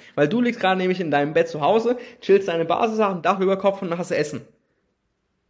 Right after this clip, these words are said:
Und da ist jemand, der hat alles verloren. Da wirst du dir ziemlich schnell, ziemlich dumm für deine Probleme vorkommen. Und, äh, dann wirst du dich so ein bisschen schämen für deine Probleme. Und dann kannst du gar nicht anders, als, äh, auf einmal wieder motiviert zu sein. Das heißt, Man's Search for Meaning, extrem krasses Buch.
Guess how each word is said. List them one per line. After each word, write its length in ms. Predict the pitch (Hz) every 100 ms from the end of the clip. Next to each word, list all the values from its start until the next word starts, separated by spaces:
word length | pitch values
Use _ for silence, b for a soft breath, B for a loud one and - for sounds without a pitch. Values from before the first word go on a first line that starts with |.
| _ _
Und 180 | - 156
da 120 | 180
ist 100 | 233
jemand, 200 | 208 202
der 120 | 196 175
hat 80 |
alles 220 | 175 190 190
verloren. 300 | 156 123 123
Da 120 | 151
wirst 120 | 180
du 60 | 165
dir 140 | 165
ziemlich 580 | - - 370 392 370 -
schnell, 320 | 185 180 190
ziemlich 320 | 185 208 202
dumm 180 | 190 180
für 120 | 175
deine 180 | 151 147
Probleme 480 | 143 143 180 220 151
vorkommen. 460 | - 127 - 156 220 B B B
Und, 320 | - 147 147 143
äh, 100 | 139
dann 140 | 147
wirst 160 | 175 160
du 20 |
dich 120 | 156
so 40 |
ein 40 | 156
bisschen 200 | 151 147
schämen 400 | 139 196 220 202
für 140 | 139
deine 180 | 131 131
Probleme. 400 | 123 123 127 135
Und 60 | 139
dann 100 | 139
kannst 280 | - 196 208
du 40 |
gar 140 | 139
nicht 140 | 131 -
anders, 240 | 143 143
als, 260 | - 131 139
äh, 140 | 135
auf 180 | 98 -
einmal 240 | - 139
wieder 140 | 135 135
motiviert 340 | 139 135 156
zu 80 | 123
sein. 220 | 110 - b b b b _
Das 100 | -
heißt, 260 | 156 165 151
Man's 260 | 147 165
Search 180 | 165 147
for 80 | 139
Meaning, 220 | 147 151
extrem 340 | - - 139
krasses 280 | 135 135 120
Buch. 220 | 151 185